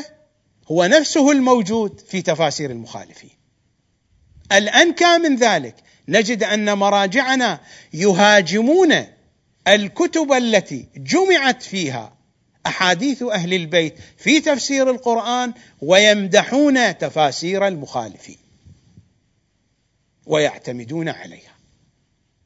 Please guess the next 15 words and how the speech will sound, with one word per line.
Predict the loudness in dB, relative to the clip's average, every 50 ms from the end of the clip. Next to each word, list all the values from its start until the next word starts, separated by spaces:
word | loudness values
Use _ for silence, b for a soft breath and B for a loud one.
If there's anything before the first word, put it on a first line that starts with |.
| _ _ _ _ _ _ _ _ _ -12 -6
هذا | -4 -4 -2 -2
هو | -4 -4 -4 -6
الواقع. | -6 -8 -10 -10 -12 -16 -20 _ _ _ _ _ _ _ _ _ _ _ _ _ _ _ _ _ _ _ _ _ _ _ _ _ _ _ _ _ _ _ _ _ _ _ _ _ _ _ _ _ _ _ _ _ _ _ _ _ _ _ _ _ _ -4
وهذه | 0 2 4 6 6 6 6 6 4 4 2 2
القضية | 0 -2 -4 -4 -4 -2 0 0 0 2 0 0 -2 -4 -8 -4
ليست | 2 4 6 6 6 4 2 0 0 -2
خاصة | 0 2 4 4 4 4 0 -2 0
بعالم | 2 2 2 4 4 6 6 6 4 2 0 0 0 0 0
واحد | 2 2 2 2 2 0 0 -2 -2
أو | -2 -2 -2 0
مرجع | 2 2 2 2 0 -6 -6 -6 -6
واحد، | -6 -6 -6 -8 -8 -12 -18 -20 _ _ _ _ _ _ _ _ _ _ _ _ _ _ _ -2 -2
الأعم | -2 -2 0 -2 0 2 4 4 4 4 4 2
الأغلب | 2 2 0 -2 -2 -2 -2 -4 -6 -6
هكذا. | -8 -12 -14 -16 -20 -20 _ _